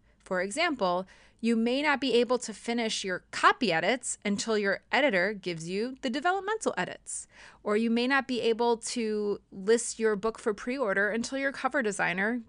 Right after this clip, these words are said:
gives you the draft. So also identifying the areas that you may be waiting and that may need to shift based on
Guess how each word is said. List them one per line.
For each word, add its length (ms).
gives 280
you 220
the 100
draft. 460
So 360
also 380
identifying 680
the 120
areas 240
that 120
you 120
may 220
be 160
waiting 400
and 100
that 160
may 220
need 220
to 120
shift 640
based 420
on 400